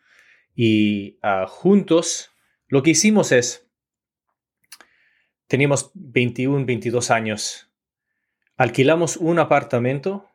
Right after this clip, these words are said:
de un dormitorio y ahí estuvimos cinco personas, yo, Yu Kai y tres, ah, ingenieros, engineers. Y empezamos a hacer Facebook apps. Entonces, en esa época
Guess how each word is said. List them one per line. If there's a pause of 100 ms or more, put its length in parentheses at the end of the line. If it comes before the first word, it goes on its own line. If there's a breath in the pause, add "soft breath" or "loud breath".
de
un
dormitorio (380)
y (120)
ahí
estuvimos
cinco
personas,
yo,
Yu
Kai
y
tres, (100)
ah,
ingenieros,
engineers. (580 soft breath)
Y
empezamos
a
hacer
Facebook
apps. (1040)
Entonces,
en
esa
época